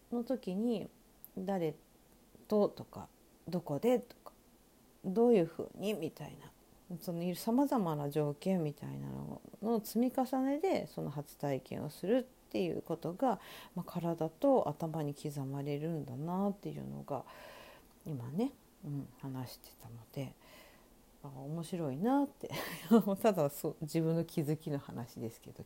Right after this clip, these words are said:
今日は。はい。まあ、そんな感じの日もあっていいんじゃないかなと <laughs> 思って、今日は二の鳥に行ってきましたよというお話でし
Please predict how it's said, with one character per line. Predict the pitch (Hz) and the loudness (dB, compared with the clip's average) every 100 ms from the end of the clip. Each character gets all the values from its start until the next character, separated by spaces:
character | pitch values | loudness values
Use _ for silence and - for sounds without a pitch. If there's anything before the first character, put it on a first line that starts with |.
| - | -14
今 | - | -16
日 | - | -16
は。 | - - - - - - - - | -20 -20 -20 -20 -20 -20 -20 -20
は | - 165 156 | -6 -2 0
い。 | - - - - - - | -2 -8 -20 -20 -20 -8
ま | 170 | -4
あ、 | |
そ | - | 0
ん | 170 | 0
な | 165 160 | 0 -4
感 | - 170 165 | -2 0 2
じ | 160 | 0
の | 156 | 0
日 | - | 2
も | 190 147 123 | 2 2 0
あ | |
っ | 170 | -2
て | - 135 | -2 4
い | |
い | 180 | 4
ん | |
じ | 190 | 4
ゃ | 120 | 2
な | 147 | 2
い | 214 | 0
か | 208 151 | 0 -2
な | 180 185 | -2 -4
と | - - - - 214 285 - | -12 -18 -2 4 4 4 0
<laughs> | 208 | 0
思 | 202 | 2
っ | 190 | 0
て、 | - - - - - 247 - | -4 -6 -6 -12 -12 -12 -6
今 | 180 | -4
日 | 143 151 | -2 0
は | 220 - - - - | 0 0 -10 -16 -6
二 | 170 | -2
の | 156 | -2
鳥 | 151 151 147 147 | -2 -4 -4 -6
に | 147 | -6
行 | 151 | -8
っ | |
て | - 165 | -4 -6
き | 165 170 | -4 -4
ま | 175 | -4
し | - | -4
た | - 175 | -2 2
よ | 240 277 | 2 2
と | 269 214 | 2 4
い | 185 165 | 6 6
う | 175 180 | 4 2
お | 165 | -4
話 | - 151 151 151 - 156 | -6 -6 -4 -6 -6 -6
で | 151 156 156 | -2 -2 -2
し | - | -12